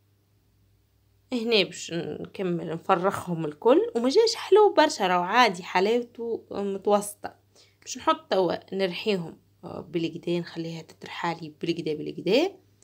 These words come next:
والله يا البنات على ما يجي بنين هالعصير هذايا نشربه حتى قبل ما نكمل، آه، معناتها التحضيرات. نبدأ نحط في كيس <laughs> ما نصبرش عليه، تلمون بنين.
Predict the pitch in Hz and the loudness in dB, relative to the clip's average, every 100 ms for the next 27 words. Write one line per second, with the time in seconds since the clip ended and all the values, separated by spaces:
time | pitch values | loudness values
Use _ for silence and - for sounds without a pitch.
0 | _ _ _ _ 220 269 285 226 220 185 | _ _ _ _ -4 -2 -2 0 0 0
1 | 170 240 262 185 196 202 185 190 - 220 | -2 -2 0 0 0 0 -2 -4 -4 -4
2 | 262 170 165 151 160 - 170 156 175 269 | -4 -4 -4 -4 -4 -6 -4 -2 0 0
3 | 233 180 - _ 220 262 233 180 - 262 | 0 -4 -16 _ -6 -4 -4 -6 -4 -4
4 | - - 185 226 247 240 240 233 226 220 | -4 -10 -4 -4 -2 -4 -4 -4 -6 -2
5 | 233 220 220 220 220 220 220 214 208 214 | -2 -2 -4 -2 -2 -4 -4 -6 -6 -4
6 | 214 220 208 - - 208 190 170 160 185 | -6 -6 -6 -6 -2 -2 0 -2 -4 -6
7 | 175 185 196 190 185 226 214 - 185 175 | -4 -2 -2 -2 -4 -8 -8 -10 -12 -6
8 | 214 240 233 240 202 240 269 262 226 294 | 0 0 -2 -4 -2 0 0 0 2 2
9 | - 254 180 170 160 196 202 226 220 147 | 4 2 4 -2 -2 -2 0 0 -2 -6
10 | 151 143 | -8 -10